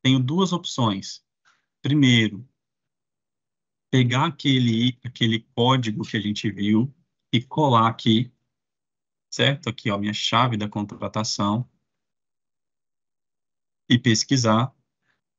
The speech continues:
E ele vai achar aqui pra mim, ó, o edital qualquer, nove trinta zero um, certo? E tá aqui minha contratação. Bonitinho aqui.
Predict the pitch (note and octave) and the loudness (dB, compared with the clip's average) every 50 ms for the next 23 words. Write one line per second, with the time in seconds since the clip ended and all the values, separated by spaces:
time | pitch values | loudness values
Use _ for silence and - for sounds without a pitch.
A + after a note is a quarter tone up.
0 | _ _ _ _ _ - C3+ B2 A#2 A2 A#2+ B2 B2 - - A#2+ A2+ A2 A#2 B2 | _ _ _ _ _ 2 4 4 4 4 2 0 -2 -6 -6 -2 -2 0 0 0
1 | B2 - - - A#2 A#2+ C#3+ C3 - - B2 B2 - A#2+ A2 A2 B2 C#3+ C3 A2 | -2 -4 -4 -4 -2 -2 -2 -4 -4 -4 -4 -4 -2 -2 0 2 2 4 4 2
2 | G2 - - - _ _ _ _ _ - A#2+ A#2 A2+ A2 A2+ - A2+ A#2 B2+ C#3 | 2 0 -4 -12 _ _ _ _ _ -2 0 0 0 0 0 0 2 2 4 2
3 | C#3 C3+ - _ B2+ - B2 B2 - C3 C3+ D#3 F#3 F3+ C#3+ A#2 A#2 B2 C3+ C#3+ | 0 -4 -6 _ 0 0 0 0 0 0 0 0 0 -2 -2 0 0 0 0 -2
4 | - - - _ - A#2 A#2 A2+ C3 B2 A#2+ C3 D3 G3 A#3+ A3+ C3 A#2+ - _ | -4 -12 -12 _ -2 -2 -2 0 -2 0 0 0 0 0 -2 -4 -4 -6 -10 _
5 | _ _ _ _ _ _ _ _ _ _ _ _ _ _ - - A#2+ A#2+ D3+ F#3+ | _ _ _ _ _ _ _ _ _ _ _ _ _ _ -8 -2 0 2 2 2
6 | F#3 - _ _ _ _ _ _ _ _ _ _ _ - A#2 - A#2+ A#2+ B2 - | -2 -6 _ _ _ _ _ _ _ _ _ _ _ -8 -4 -2 -2 -2 -2 -2
7 | - A#2 A2 A2 A2+ - - A2 A2+ A2 A2 - C#3+ E3+ - - - - - - | -2 0 0 0 0 -2 -4 -4 -4 -4 -4 -2 -4 -4 -4 -6 -8 -10 -12 -14
8 | _ _ _ _ _ _ _ _ _ _ _ _ _ _ _ _ _ _ _ _ | _ _ _ _ _ _ _ _ _ _ _ _ _ _ _ _ _ _ _ _
9 | _ _ _ _ _ _ _ _ _ _ _ _ _ G#2 A#2+ D3 G3 G#3+ G#3 - | _ _ _ _ _ _ _ _ _ _ _ _ _ 0 2 4 4 4 2 2
10 | D#3 D3 C#3+ D3 C#3 - - - - | 2 4 4 2 2 -2 -8 -12 -12